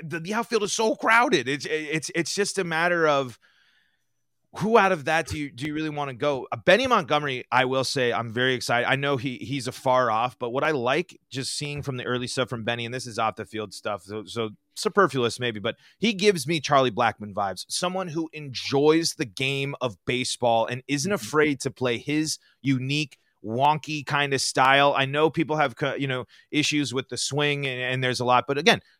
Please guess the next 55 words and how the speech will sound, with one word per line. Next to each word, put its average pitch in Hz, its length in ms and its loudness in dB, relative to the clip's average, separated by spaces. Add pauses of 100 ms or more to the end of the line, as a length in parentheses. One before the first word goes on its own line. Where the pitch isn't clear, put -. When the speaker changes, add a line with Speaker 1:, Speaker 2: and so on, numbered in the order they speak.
Speaker 1:
guy 156 180 8
right 170 240 8
out 180 100 10
of 170 80 6
high 170 140 6
school 98 340 -4
doing 147 260 0
all 156 120 2
this 151 120 0
stuff. 135 140 -4
There's 135 160 -6
still 175 160 -2
plenty 151 320 -4
of 139 60 -6
time 139 240 0
to 117 60 -8
develop, 123 420 2 (360)
but 165 220 8 (280)
I'm 196 220 4
all 233 200 6
in 185 120 2
if 123 140 -4
Benny 151 260 0
can 151 160 2
be 143 140 4
one 156 160 6
of 147 40 0
those 143 160 4
guys 143 360 4
that 123 160 -2
develops 123 420 0
a 127 40 2
wonky 123 440 -4
swing 135 380 -4
and 113 120 -10
play. 127 280 -2
If 120 240 -4
his 170 220 0
brand 147 360 0
of 117 80 -4
ball 135 320 2
is 135 180 -4
to 131 60 -4
be 123 160 -8
successful 135 600 -4
and, 123 160 -8 (240)
and 127 100 -4
it's 123 160 -6
a 117 60 -8
little 139 260 2
wonky 156 380 -2
and 147 100 -6
a - 40 -4
little 143 280 0
weird, 165 380 0